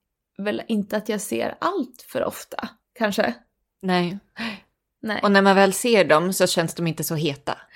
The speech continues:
Speaker 1: Nej.
Speaker 2: Det är inte så här, "Oh, <laughs> vad var det för någonting?"
Speaker 1: <laughs> Oj, oj, oj.
Speaker 2: <laughs> Oj, oj, oj, vad snyggt.
Speaker 1: Och då
Speaker 2: Nej.
Speaker 1: pratar jag liksom inte om de här, äh, raka, alltså raka modellen, utan de här riktigt
Speaker 2: Nej, nej.
Speaker 1: slimmade stuprören.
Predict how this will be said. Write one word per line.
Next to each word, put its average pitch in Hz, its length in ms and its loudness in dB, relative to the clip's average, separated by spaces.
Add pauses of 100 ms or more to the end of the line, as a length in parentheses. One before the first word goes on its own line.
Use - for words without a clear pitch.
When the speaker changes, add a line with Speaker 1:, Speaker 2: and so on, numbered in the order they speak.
(160)
Speaker 1:
Nej. 285 480 2
Speaker 2:
Det 190 60 -4
är - 40 4
inte 160 120 -2
så 185 60 2
här, 156 160 4
"Oh, 196 560 6 (320)
<laughs> 175 320 -2
vad 151 120 0
var 160 160 6
det 226 300 4
för 311 240 4
någonting?" 190 400 2
Speaker 1:
<laughs> 220 140 4
Oj, 247 300 6
oj, 247 200 6
oj. 370 540 6
Speaker 2:
<laughs> 262 180 6 (460)
Oj, 226 400 4
oj, 226 300 4
oj, 285 200 4
vad 208 180 2
snyggt. - 560 -2 (640)
Speaker 1:
Och 269 80 4
då 302 100 6
Speaker 2:
Nej. 208 120 2
Speaker 1:
pratar 277 280 4
jag 220 100 0
liksom 226 300 -2
inte 220 300 -2
om 202 160 0
de 202 140 -2
här, 190 520 -2
äh, 202 80 -4
raka, 202 600 -2
alltså 208 440 -2
raka 220 480 0
modellen, 190 500 0
utan 208 240 -2
de 208 140 -2
här 208 120 0
riktigt 220 540 -4
Speaker 2:
Nej, 190 80 0
nej. 196 80 4
Speaker 1:
slimmade 196 240 0
stuprören. - 560 -4